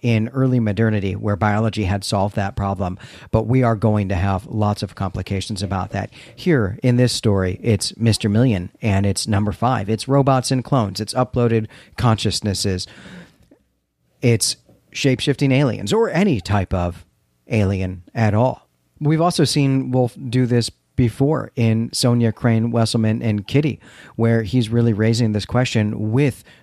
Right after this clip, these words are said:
the person of Kitty, or the character of Kitty, who is, uh, genetically an animal, but has all of the signs of being a, a human being. And we read in that story that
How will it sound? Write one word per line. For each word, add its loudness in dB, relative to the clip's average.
the 0
person 2
of 0
Kitty, 0
or -4
the -6
character 0
of -2
Kitty, -2
who -6
is, -2
uh, 0
genetically 0
an 2
animal, 0
but 0
has 0
all 2
of -2
the -4
signs 0
of -6
being -2
a, -2
a -2
human 0
being. 0
And -2
we 2
read 0
in 0
that -2
story -2
that 0